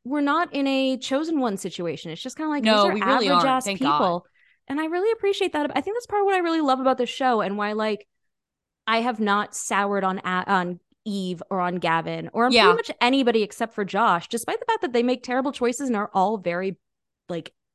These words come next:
Speaker 1: bad at the decisions they make.
Speaker 2: <laughs> Yeah, it's true.
Speaker 1: So, yeah. So that's kinda where I, but I just can't wait for the next two episodes.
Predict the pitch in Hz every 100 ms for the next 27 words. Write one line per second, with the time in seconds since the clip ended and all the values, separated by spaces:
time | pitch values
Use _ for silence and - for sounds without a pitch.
0 | _ - 170 170 175 - - 165 170 170
1 | 175 160 156 - 117 - - 269 262 311
2 | 311 311 320 240 - 185 - 262 508 311
3 | 151 _ _ _ - - - _ _ _
4 | _ _ _ _ _ _ _ _ - -
5 | 220 147 - _ - 277 370 440 466 440
6 | 415 415 392 392 - - - 302 311 359
7 | 392 381 349 - 359 381 339 _ _ _
8 | _ 262 269 269 - 311 302 339 359 370
9 | - -